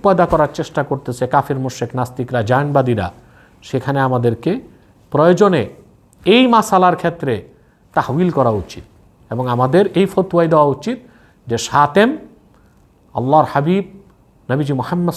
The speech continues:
সাল্লাল্লাহু আলাইহি সাল্লামের আরশচুম্বী সম্মান, মর্যাদার খেলাফ যে বক্তব্য দিবে বা আল্লাহর হাবিবকে গালি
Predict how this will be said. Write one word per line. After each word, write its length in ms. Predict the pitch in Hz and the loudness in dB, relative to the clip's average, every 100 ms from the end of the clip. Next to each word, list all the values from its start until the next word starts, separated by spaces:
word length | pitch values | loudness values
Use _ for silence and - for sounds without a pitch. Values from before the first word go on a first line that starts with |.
| - | -4
সাল্লাল্লাহু 420 | 139 131 127 127 | -2 -2 2 2
আলাইহি 140 | 123 117 | 0 -4
সাল্লামের 340 | 123 127 147 151 - | -6 -4 -6 -4 -2
আরশচুম্বী 520 | 156 208 - 180 165 147 | -2 -2 -6 -4 -2 -4
সম্মান, 400 | - 151 147 127 107 - - - _ - | -4 -4 -2 -2 -2 -10 -20 -20 _ -4
মর্যাদার 480 | 127 131 135 131 120 - | -4 0 0 0 -2 -2
খেলাফ 340 | 123 139 135 - - _ - 110 | 0 2 0 -4 -20 _ -12 -6
যে 80 | 120 | -4
বক্তব্য 380 | 123 - 139 139 143 | -4 -6 -8 -4 -4
দিবে 200 | 143 147 156 - - _ _ _ _ | -2 -2 -4 -6 -20 _ _ _ _
বা 60 | 117 117 | 0 2
আল্লাহর 240 | 117 110 | 2 0
হাবিবকে 360 | 131 139 - 123 107 | -4 -8 -6 -6 -2
গালি 200 | 123 | -2